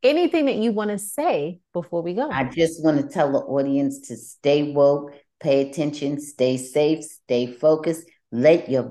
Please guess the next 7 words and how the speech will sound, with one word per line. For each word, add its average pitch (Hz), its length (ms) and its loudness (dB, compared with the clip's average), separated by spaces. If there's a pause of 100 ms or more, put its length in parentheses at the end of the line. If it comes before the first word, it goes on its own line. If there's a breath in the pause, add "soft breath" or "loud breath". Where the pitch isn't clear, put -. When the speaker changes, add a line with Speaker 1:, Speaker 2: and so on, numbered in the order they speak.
Speaker 2:
voice 160 540 2
be 120 200 -2
heard 160 720 0 (200 loud breath)
on 120 360 -4
issues 147 540 -6
that 120 280 -2
matter 135 640 -2